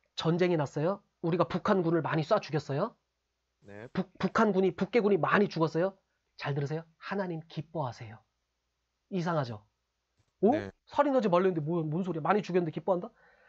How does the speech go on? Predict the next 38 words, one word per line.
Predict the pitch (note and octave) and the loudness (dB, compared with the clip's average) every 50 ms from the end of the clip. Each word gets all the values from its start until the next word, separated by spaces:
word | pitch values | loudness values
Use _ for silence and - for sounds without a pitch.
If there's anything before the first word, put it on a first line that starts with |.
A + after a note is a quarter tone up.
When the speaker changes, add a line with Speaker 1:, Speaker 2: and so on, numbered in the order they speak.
| _ - - - - | _ -20 -20 -14 -6
Speaker 1:
그러니까 | - G3 F#3 F#3 E3+ D#3 | -2 0 2 4 4 4
아이님이 | E3+ F#3+ G3 G3 F#3+ F3+ E3+ | 4 4 4 2 2 2 2
오해하지 | D#3 E3+ F#3 F#3+ F#3 E3 E3+ | 4 4 4 4 4 4 2
않았으면 | D3 C#3+ C#3 - - C#3+ | 0 0 -2 -4 -4 -6
좋겠어요. | C3+ - C3 - - B2+ A#2+ A#2+ - _ _ _ _ _ - - - - - - - - _ - | -6 -6 -8 -10 -10 -12 -14 -14 -18 _ _ _ _ _ -20 -20 -20 -20 -20 -20 -20 -20 _ 0
전쟁이 | - F#3 F#3+ G#3 G3 A#3+ A#3+ A#3 | 2 4 4 4 4 4 4 4
났을 | G#3 G3+ G3+ - G#3+ - | 4 4 2 0 0 2
때 | - G3+ | 2 0
적군을 | F#3+ - F3+ - - G#3+ G#3 G3+ | 2 0 -2 0 2 2 2 2
죽이는 | G3+ - D#3 F3 F#3 F3+ F3 | 0 -2 -2 0 0 0 0
행기-, | E3+ F3 E3 E3 D#3+ D3+ - _ - - | 0 -2 -2 -4 -4 -6 -6 _ -4 0
행위는 | B3 A#3+ G#3+ F3+ F#3+ G#3 D3+ A#2+ | 2 2 4 4 4 2 2 0
나라를 | - C#3+ E3 F3+ F3+ F3+ F3 D#3 D#3+ - | 0 2 2 4 4 2 2 0 -2 -4
위해서 | F3+ D#3+ D#3 D3 - | -2 -2 -2 -2 -2
이렇게 | C#3+ C#3+ - D#3 C#3+ | -6 -6 -6 -6 -6
싸우는 | - - F#3 G#3 F#3 E3+ D#3 D#3 | -4 -2 -2 0 0 -2 -4 -4
이거는 | D#3 D3+ D3 D#3+ E3+ G3 F#3 C3+ - _ _ _ _ _ _ _ _ _ _ _ _ _ _ - | -4 -2 -2 0 0 0 -2 -4 -8 _ _ _ _ _ _ _ _ _ _ _ _ _ _ -2
예, | E3 D#3+ D#3 | 0 2 2
이거 | D3+ C#3 D#3+ | 0 0 -2
잘하는 | D3+ - - C#3 C#3+ F3 F#3 F#3+ F#3 F3 | -4 -2 -2 0 0 2 2 2 0 0
거예요. | C#3+ A#2+ A2+ A2 - - | -2 -4 -8 -10 -12 -8
그러니까 | - E3+ D#3+ E3 E3+ D3 C#3+ _ _ _ _ _ _ _ - | -6 -4 -2 -2 -2 -4 -4 _ _ _ _ _ _ _ -20
Speaker 2:
음. | G#2+ G#2+ G#2+ G#2+ G#2+ G#2+ G#2+ G#2+ - - A#2 - _ - - - | -20 -18 -18 -18 -18 -20 -20 -20 -20 -20 -20 -20 _ -20 -18 -12
Speaker 1:
어, | - C3+ B2+ C3 A#2+ | -8 -6 -6 -4 0
오해하지 | D3 D#3+ E3 E3 D#3+ D3+ | 2 2 2 2 2 2
말았으면 | C#3 C#3+ C#3+ - F3 | 2 2 2 0 -2
좋겠고요. | D3+ C#3+ - C#3+ - F3 G#3+ G#3 C#3 - - - - - | -2 -2 -2 0 2 4 4 4 2 -2 -8 -12 -2 4
뭐 | E3 D#3+ D#3+ D#3 A#2 | 4 6 6 6 4
Speaker 2:
아, | A#2+ D#3+ | 4 4
Speaker 1:
아이들이 | G#3 - - C#3+ F#3 F#3+ | 6 6 6 6 6 6
많이 | |
Speaker 2:
마음가짐이 | - - F3 F#3 F#3+ | 6 4 4 2 2
Speaker 1:
죽었는데 | G3 G3 E3 G3 G3 F#3 F3 F3 E3+ E3+ | 0 0 0 2 2 2 0 0 2 0
Speaker 2:
문제군요. | D#3+ D3 E3 E3+ C#3+ | 0 0 -4 -6 -4
Speaker 1:
그게 | - E3+ E3+ | -4 -2 0
잘했다는 | - F#3 G3+ - G#3 F#3+ G3 | 2 2 2 4 4 2 2
게 | G3+ G3 | 2 2
아니고 | C#3+ C3+ C#3+ D3 G3 G3+ C3 - | 0 0 0 0 0 0 0 -4